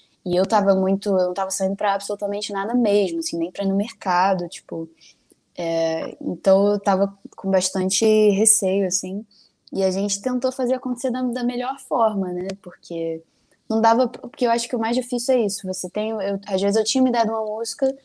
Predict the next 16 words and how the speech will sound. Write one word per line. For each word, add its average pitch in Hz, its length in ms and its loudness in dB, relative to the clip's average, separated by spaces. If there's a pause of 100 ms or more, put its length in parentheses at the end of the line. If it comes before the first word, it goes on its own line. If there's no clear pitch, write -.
(260)
mas 226 100 2
eu 240 80 6
não 254 80 4
podia 269 300 4
só 277 160 2
chamar 277 300 2
alguém 233 240 -2
pra 226 100 -4
ir 214 60 -6
pro - 80 -16
estúdio 254 420 2
e 240 60 4
bater 208 260 -2
um 214 100 -4
violão 202 300 -2
comigo, 196 800 -6